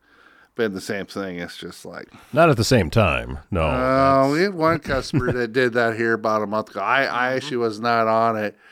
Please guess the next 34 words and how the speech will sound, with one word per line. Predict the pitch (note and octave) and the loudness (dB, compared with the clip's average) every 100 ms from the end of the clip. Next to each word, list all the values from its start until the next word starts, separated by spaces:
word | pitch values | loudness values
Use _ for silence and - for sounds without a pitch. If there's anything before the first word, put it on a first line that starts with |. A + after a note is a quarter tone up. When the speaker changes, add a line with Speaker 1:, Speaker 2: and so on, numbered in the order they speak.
| - - _ | -20 -20 _
Speaker 1:
and | - G#2 G#2+ A2 G#2+ | -4 0 2 0 -2
I | F2+ A2 A#2+ | -2 -2 0
got | A#2+ A2 | 0 0
asked | A2 A2+ A#2+ - | 2 0 -2 -6
about | G#2 G#2 G#2 | -4 -2 0
it, | G#2+ G#2 F#2+ - | -2 -4 -10 -20
you | A#2 A#2 | -12 -8
know, | G#2 | -8
'cause, | F#2 A2 F#2+ - - | -8 -8 -8 -14 -10
uh, | G2 G2 | -6 -6
one, | F#2+ A2+ A#2 C#2+ | -2 -2 -2 -4
one | G2+ G#2+ | -6 -4
of | G#2+ | -4
my | G#2+ | -6
techs | G2 A2+ A2+ - | -6 -4 -6 -6
was | A2 G2 | -12 -4
there, | G#2+ G#2 G2 - - - - - | 0 0 -2 -8 -20 -20 -20 -10
and | G#2 | -6
this | G#2 G#2 | -4 -2
other | A2+ G#2 F#2+ | -2 -2 -6
customer | - G#2+ - F#2+ | -6 -6 -8 -14
showed | - G#2 G2+ | -6 -4 -2
up, | G2+ A2 G2 - - _ _ - | 0 -2 -2 -8 -20 _ _ -16
and, | G#2+ G#2 G2+ G2 | -8 -6 -6 -4
uh, | G#2 G#2 - - - - - - | -2 -2 -4 -12 -20 -20 -20 -10
um, | G#2 G#2 F#2+ | -4 -4 -4
I | A2 | -4
got | A#2 A2 - | -2 -4 -6
called | A2 G#2+ | -6 -6
about | G2+ G#2 G#2 | -4 -4 -2
it. | G2+ | -4
I | |
said, | F#2 G#2 G2 | -6 -8 -6
"Well," | G#2 A#2+ B2 C3 | -2 0 0 -2